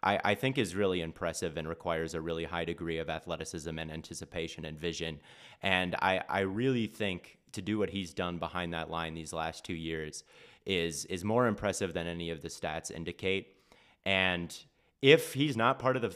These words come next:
long-term future of the team and they wanna kinda punt on everything and get picks, and if they see what McCaffrey got last year, which was, was not nothing, you know,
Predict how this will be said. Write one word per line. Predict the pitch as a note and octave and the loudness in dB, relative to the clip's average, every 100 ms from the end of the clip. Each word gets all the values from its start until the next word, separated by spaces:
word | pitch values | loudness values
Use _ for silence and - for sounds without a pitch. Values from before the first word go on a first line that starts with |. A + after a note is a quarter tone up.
| F2+ | 0
long-term | G2+ A2 - A#2 | 2 0 -2 -4
future | G#2 A2 - | -2 -4 -4
of | A2+ | -4
the | F#2+ | -4
team | - G#2 G2+ | -4 -4 -2
and | F2+ | -2
they | F#2 | 0
wanna | F#2 F#2 F2+ | 0 0 -2
kinda | F#2+ F2+ | -4 -6
punt | - F#2+ F#2+ | -4 -6 -2
on | F#2 | 0
everything | F2+ F2 F2+ F#2+ F#2 | 0 -2 -4 -4 -4
and | E2 D2 - - - - _ - | -4 -6 -14 -20 -20 -20 _ -4
get | G2+ - | -2 -2
picks, | - G#2 G2+ - - - - | 0 0 2 -4 -4 -8 -6
and | F2 | -4
if | E2+ - | -4 0
they | G#2+ | 2
see | G#2+ - | 2 0
what | G#2+ F#2+ | 0 0
McCaffrey | F2 - F#2 G2+ F#2+ | -2 0 0 0 0
got | F2+ F2+ | 0 2
last | F2 F#2 - | 2 0 0
year, | G#2 | -2
which | G2 F2+ | -2 -2
was, | G2 E2+ - - | -4 -4 -6 -6
was | F#2+ E2+ | -6 2
not | B2 C3+ | 2 4
nothing, | G2+ G#2+ D#2+ D2 D2 _ - - - | 2 2 -2 -4 -10 _ -20 -20 -6
you | F#2+ | -2
know, | F2+ E2 | 0 -2